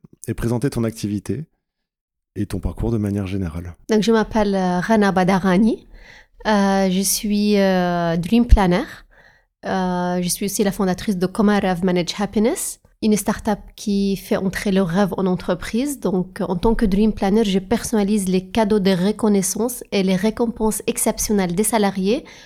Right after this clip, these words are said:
Speaker 2: en fonction de leurs rêves. Et donc, euh, et récemment, depuis trois ans, je suis devenue ambassadrice de la Journée mondiale du rêve en France. Et cet été, présidente de l'association Le Rêve pour tous.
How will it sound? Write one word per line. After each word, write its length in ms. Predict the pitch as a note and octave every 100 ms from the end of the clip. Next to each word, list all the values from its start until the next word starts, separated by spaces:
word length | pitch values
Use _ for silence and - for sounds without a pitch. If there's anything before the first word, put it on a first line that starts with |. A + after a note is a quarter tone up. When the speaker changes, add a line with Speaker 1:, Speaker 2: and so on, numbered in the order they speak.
| - _
Speaker 2:
en 80 | A#3
fonction 320 | A#3+ A3+ B3
de 100 | A3
leurs 160 | G3+ F#3+
rêves. 220 | F#3 D#3+ -
Et 140 | G#3 F#3+
donc, 480 | G#3 G3+ G3+ G3+
euh, 240 | G#3 G3 F#3
et 140 | A3+
récemment, 520 | G#3+ C#4+ A#3 F#3+ A3 C#4+
depuis 280 | G#3 A3
trois 320 | - G3 F#3+ G#3
ans, 120 | A#3+
je 60 |
suis 300 | G#3+ - G#3
devenue 360 | F#3+ F#3 G3 G3+
ambassadrice 580 | G3+ G3 F#3+ F#3+ F#3+ G3+
de 80 | F#3
la 140 | F3+
Journée 320 | F3 A3 B3 A3
mondiale 400 | G#3 G3 F#3+ F3
du 120 | F#3
rêve 300 | F#3+ F#3 F3
en 140 | F3+
France. 540 | F3 - A#3 F4+ - - - - - - -
Et 60 |
cet 180 | - C#4
été, 520 | A#3 G#3+ C4 D4+ F4+ -
présidente 400 | - A#3 A3 A#3
de 80 | A3+
l'association 600 | G3+ G3+ G#3 G#3+ G3 C4+
Le 120 | A#3+
Rêve 240 | G3+ C#4 -
pour 180 | - -
tous. 320 | - -